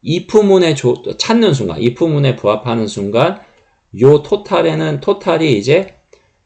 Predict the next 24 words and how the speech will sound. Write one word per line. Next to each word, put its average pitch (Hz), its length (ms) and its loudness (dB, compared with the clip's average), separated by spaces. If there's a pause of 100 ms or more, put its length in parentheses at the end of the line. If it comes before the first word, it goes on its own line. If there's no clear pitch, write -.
(160)
이 127 420 2
뒤에 160 320 6
있는 185 200 4
토탈이 156 480 0
해당되는 147 580 0
게 135 80 2
아니라 120 360 0
토탈 143 560 -2
총 180 280 -2
간 131 280 0
거리가 107 640 -2 (600)
이제 95 380 0 (420)
Y 117 360 2
마이너스 120 640 0
현재 139 340 0
농부의 98 400 0
포지션, 85 600 -4
농, 107 600 0
농, 107 360 -2 (240)
어, 90 640 -4 (320)
카우, 180 460 4 (580)
카우가 190 500 4
있는 123 440 4
위치에서 117 960 0